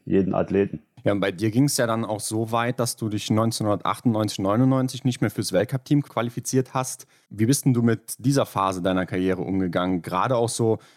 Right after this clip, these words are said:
Speaker 2: nach den frühen Erfolgen schon.
Speaker 1: Ja, es war schon, war schon auch eine, eine harte Zeit, muss man sagen.
Speaker 2: Mhm.
Speaker 1: Weil man ist ja,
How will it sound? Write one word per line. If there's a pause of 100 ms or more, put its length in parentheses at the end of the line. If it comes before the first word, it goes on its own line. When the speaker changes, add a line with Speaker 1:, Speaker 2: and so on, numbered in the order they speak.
(160)
Speaker 2:
nach
den
frühen
Erfolgen
schon. (180)
Speaker 1:
Ja, (160)
es
war
schon,
war
schon
auch
eine,
eine
harte
Zeit,
muss
man
sagen.
Speaker 2:
Mhm.
Speaker 1:
Weil
man
ist
ja,